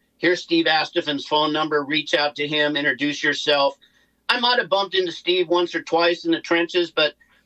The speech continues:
I didn't really have a good, uh, as they say, recollection. So I, I just cold called him, introduced myself.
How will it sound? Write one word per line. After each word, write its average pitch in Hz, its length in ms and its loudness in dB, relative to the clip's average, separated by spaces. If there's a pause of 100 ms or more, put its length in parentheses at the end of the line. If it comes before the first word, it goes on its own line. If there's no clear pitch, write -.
(260)
I 160 120 2
didn't 170 220 2
really 170 260 2
have 151 240 0
a 147 80 -4
good, 151 420 -2
uh, 127 500 0
as 147 140 -2
they 139 140 -6
say, 131 560 0
recollection. 147 720 0
So 156 200 2
I, 143 160 2
I 156 120 2
just 151 180 0
cold 165 260 0
called 175 300 2
him, 180 160 -2 (420)
introduced 165 480 0
myself. 165 680 2